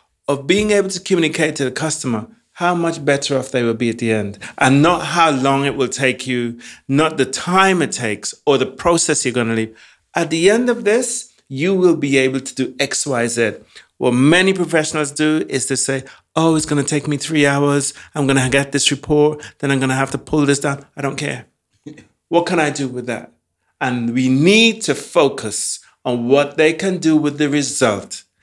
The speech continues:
And that is what they pay for. They don't pay for the time. And many professionals are too caught up in, "I'm gonna charge you this time, I'm gonna do it this way, and I don't care. Can I do what I want to do?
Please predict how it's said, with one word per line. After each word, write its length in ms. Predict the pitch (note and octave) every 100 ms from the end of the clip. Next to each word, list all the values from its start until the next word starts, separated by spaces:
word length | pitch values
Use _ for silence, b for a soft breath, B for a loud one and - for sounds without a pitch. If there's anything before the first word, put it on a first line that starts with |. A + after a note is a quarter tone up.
| b _
And 220 | A2 G2
that 340 | A#2 A2+ - -
is 220 | C3 A2
what 300 | G#2+ G#2 - _
they 100 | G2+
pay 280 | F#2+ - G#2
for. 260 | - - - _ _
They 120 | - A2
don't 240 | G#2+ G#2
pay 160 | A#2 A2+
for 140 | -
the 80 | G#2+
time. 320 | - C3 C3+ - _ _ _ B B B
And 260 | G#2+ G2+ G2+
many 320 | B2+ D3+ D3+
professionals 720 | D3 A#2+ A#2+ A2+ B2 A2 G#2 B B -
are 80 |
too 220 | G#2+ - A2
caught 440 | - E3 D3+ D3
up 220 | A#2 - -
in, 300 | A#2+ G#2+ b b b _ -
"I'm 160 | A#2
gonna 160 | A2+ A2
charge 400 | - D3 D3 C3
you 60 | A#2
this 240 | A2 -
time, 400 | - B2+ A#2 G#2+
I'm 80 | G#2+
gonna 160 | G#2+
do 200 | G#2 D3
it 100 | D#3
this 200 | D#3 A2+
way, 100 | A#2 - B -
and 120 | G#2
I 80 | G#2
don't 180 | G2+
care. 320 | G2 B2+ G#2 G2+ b b _
Can 220 | D3 C#3
I 180 | D3+ D#3
do 540 | C#3 B2 A2 G#2+ G#2+ _ _
what 140 | A#2+ A2+
I 120 | G#2
want 360 | G2+ B2 B2+ B2
to 100 | A2
do? 260 | A2 G#2+